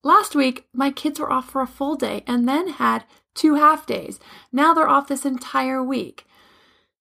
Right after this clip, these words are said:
So we haven't been to Disneyland in about two years, so we decided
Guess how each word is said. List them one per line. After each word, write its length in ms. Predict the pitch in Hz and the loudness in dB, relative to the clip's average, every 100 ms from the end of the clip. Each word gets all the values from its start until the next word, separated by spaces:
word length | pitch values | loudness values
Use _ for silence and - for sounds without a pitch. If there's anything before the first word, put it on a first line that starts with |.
| _ | _
So 440 | - 302 285 285 - | 0 4 6 6 2
we 160 | 285 | -2
haven't 280 | 277 349 370 | 0 0 2
been 140 | 311 285 | 2 2
to 80 | |
Disneyland 600 | 254 226 247 226 220 214 | 2 4 2 0 0 -2
in 100 | 202 | -4
about 380 | 214 196 202 - | -6 0 0 0
two 160 | - 277 | 0 2
years, 300 | 226 214 208 | 2 0 -2
so 80 | 247 | -2
we 60 | |
decided 580 | 254 262 277 277 285 | -2 -2 0 4 4